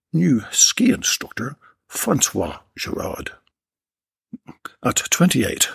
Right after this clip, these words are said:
Francois was lean, dark-haired, and extremely attractive to the opposite sex. In truth, he should have carried a warning sign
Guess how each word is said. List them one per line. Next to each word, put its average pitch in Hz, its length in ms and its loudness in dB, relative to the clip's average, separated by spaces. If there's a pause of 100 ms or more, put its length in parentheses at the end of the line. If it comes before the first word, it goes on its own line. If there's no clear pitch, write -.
(280)
Francois 107 560 0
was 95 260 -2 (120)
lean, 117 400 4 (840)
dark-haired, 110 640 0 (300)
and 139 180 0 (220)
extremely 143 640 2
attractive - 580 -2 (320)
to - 80 2
the 107 180 -2
opposite - 380 -2
sex. - 560 0 (540)
In - 160 4
truth, - 420 -4 (460)
he 147 140 4
should - 280 2 (240)
have - 180 -8
carried 107 360 0
a 90 40 -6
warning 110 440 2
sign 92 500 0